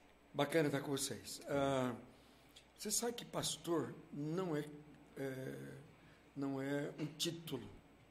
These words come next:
Pastor é função. A palavra poimen, do grego, significa cuidador, aquele que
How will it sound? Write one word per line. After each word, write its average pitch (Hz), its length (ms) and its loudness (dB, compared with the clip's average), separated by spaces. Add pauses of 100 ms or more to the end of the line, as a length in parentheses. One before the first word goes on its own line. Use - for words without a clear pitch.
(540)
Pastor 202 380 0
é - 20 2
função. 208 600 0 (1000)
A - 20 -16
palavra 175 320 2
poimen, 151 800 6 (400)
do 127 140 -6
grego, 143 360 2 (460)
significa 135 640 -4 (260)
cuidador, 151 640 0
aquele 165 300 0
que 160 140 -6